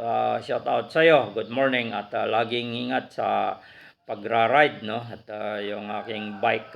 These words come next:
ay, ah, may nagkagusto na iba. Kaya, yun, nawala.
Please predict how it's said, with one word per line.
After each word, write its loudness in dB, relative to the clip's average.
ay, 0
ah, 0
may -2
nagkagusto -2
na 0
iba. 6
Kaya, 2
yun, 0
nawala. -2